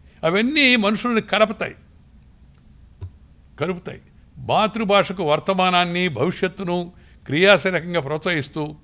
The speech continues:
మనల్ని విశ్వవ్యాప్తంగా నడిపించిన, నడిపిస్తున్న మ-, మాతృభాష తీరుతెన్నులను క్రోడీకరిస్తూ, ప్రపంచ ప్రఖ్యాతి వహించగలిగిన పద సంపద, వ్యాకరణాంశాలు,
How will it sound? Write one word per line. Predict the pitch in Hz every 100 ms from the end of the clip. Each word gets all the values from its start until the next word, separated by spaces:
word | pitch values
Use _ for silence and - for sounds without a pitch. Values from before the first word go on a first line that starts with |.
| - - 123
మనల్ని | 147 170 156
విశ్వవ్యాప్తంగా | 147 - 202 202 202 202 202 190
నడిపించిన, | 175 175 190 202 180
నడిపిస్తున్న | 151 165 202 - 196 180
మ-, | 156 - - 131
మాతృభాష | 175 - 180 160 170
తీరుతెన్నులను | - 170 175 175 170 165 147 143 - - - - -
క్రోడీకరిస్తూ, | 143 170 214 208 185 160 - 196 190
ప్రపంచ | - 147 143 196 196 202
ప్రఖ్యాతి | 180 156 131 185 185 196 190 - - - - -
వహించగలిగిన | 147 165 165 170 165 160 - - -
పద | 135 160
సంపద, | - 175 160 165 123 - - - - - - -
వ్యాకరణాంశాలు, | 113 143 165 180 180 180 - 165